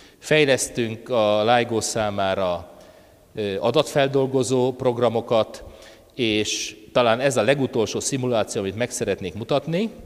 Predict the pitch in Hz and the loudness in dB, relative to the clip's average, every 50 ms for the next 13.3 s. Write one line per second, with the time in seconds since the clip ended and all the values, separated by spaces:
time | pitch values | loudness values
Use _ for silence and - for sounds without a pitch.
0 | - - - - - - - - - 180 208 196 160 135 120 - 131 127 120 123 | -20 -20 -20 -20 -20 -20 -12 0 2 2 4 4 2 2 0 0 2 2 2 4
1 | 127 123 135 131 135 131 127 156 151 - - - 175 185 233 269 262 - - - | 4 2 2 4 2 2 2 0 0 0 0 0 2 2 2 0 -2 -4 -8 -14
2 | - - - - - - - - - - - - - - - - - - - 127 | -16 -18 -20 -20 -20 -20 -20 -20 -20 -20 -20 -20 -20 -20 -20 -20 -20 -6 -4 -4
3 | 120 135 196 208 - 202 147 127 - - 139 113 107 110 113 110 107 - - - | 0 0 -2 2 4 4 4 4 2 0 -2 0 0 0 0 0 0 -2 -2 0
4 | 139 143 185 170 156 139 - - 127 117 - - 254 254 185 135 120 101 107 98 | 2 2 2 2 0 -2 -2 -2 -6 -4 -2 0 0 2 2 2 2 2 2 -2
5 | - - - 107 107 120 147 - - - 113 107 110 - - 113 95 98 98 95 | -2 -2 -4 -4 -2 -2 -4 -4 -2 -2 -4 -4 -4 -4 -4 -4 -4 -2 -4 -6
6 | 90 - 120 120 110 - - 95 90 87 - - 95 - - 92 - 90 90 90 | -4 -4 -4 -4 -4 -4 -4 -4 -4 -4 -2 -4 -4 -2 -4 -4 -4 -4 -6 -4
7 | 95 90 87 87 87 98 104 117 110 107 107 92 87 85 85 - - 85 76 73 | -4 -6 -4 -4 -4 -2 4 4 4 4 4 -2 -4 -4 -4 -6 -8 -10 -10 -10
8 | 71 - - - - - - - 92 92 143 214 - - - - - - - - | -10 -10 -10 -10 -12 -14 -10 -10 -8 -6 -6 -6 -6 -8 -20 -20 -20 -20 -20 -20
9 | - - - - - - - - - - - _ _ _ - 98 104 127 214 233 | -20 -20 -20 -20 -20 -20 -20 -20 -20 -20 -20 _ _ _ -12 -8 -2 0 2 2
10 | - - - - - - 196 175 156 - - - - 160 156 156 - - - 160 | 4 2 0 -2 0 2 4 4 4 2 0 2 2 2 2 2 -4 0 4 6
11 | 147 143 147 143 - 127 117 123 127 127 135 135 127 - 139 127 120 - - 135 | 6 6 6 4 -4 -2 4 4 4 6 4 2 2 2 2 2 2 0 -2 -2
12 | 117 - - 135 123 117 117 113 113 117 113 110 110 110 110 120 117 120 135 175 | -4 -2 -2 -2 0 2 2 0 0 0 0 0 0 0 0 -2 -2 -2 -4 -6
13 | 165 - - 90 190 | -6 -6 -10 -10 -10